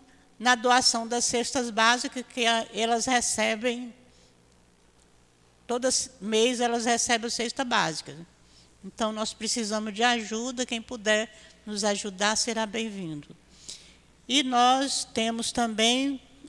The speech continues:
o nosso bazar, em que a gente recebe roupas, calçados, bolsas,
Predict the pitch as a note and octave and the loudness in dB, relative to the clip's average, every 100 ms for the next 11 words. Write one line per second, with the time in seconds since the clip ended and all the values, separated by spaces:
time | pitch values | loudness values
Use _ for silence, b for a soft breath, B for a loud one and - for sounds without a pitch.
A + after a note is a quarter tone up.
0 | - - A#3+ A3+ A3+ - A3+ B3+ C4 G#3+ | -14 -6 -2 2 2 0 4 4 4 0
1 | G#3+ G#3 G#3+ - _ B B B B B | 0 0 -4 -10 _ B B B B B
2 | _ G#3+ A3+ - A#3 G#3+ G#3+ A3 - B3 | _ -8 -6 4 4 4 0 0 0 2
3 | A3 - A3 G3+ G#3+ F3 G3 G#3 G#3 F#3+ | 2 4 2 0 -2 -2 0 0 0 -4
4 | F#3+ - - - _ _ - _ _ G#3 | -2 -6 -10 -18 _ _ -20 _ _ 0
5 | G3 - - G3+ G3+ G3+ F3 F3+ F#3 - | 2 0 2 4 4 2 -2 -6 -6 -8
6 | - F3+ G#3 G#3+ G#3+ - F#3 F#3 - | -8 -4 0 0 -2 -4 -6 -4 -6